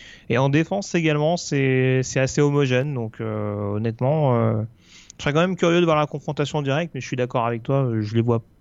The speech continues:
pas vraiment titiller, euh, Clemson en l'occurrence.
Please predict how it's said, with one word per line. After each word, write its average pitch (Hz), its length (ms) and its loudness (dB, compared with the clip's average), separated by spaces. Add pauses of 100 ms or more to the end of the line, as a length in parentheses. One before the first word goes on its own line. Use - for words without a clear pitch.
(340)
pas 143 140 0
vraiment 135 400 -2
titiller, 123 600 -4
euh, 113 40 -2
Clemson 120 400 -4
en 120 60 -2
l'occurrence. - 500 -6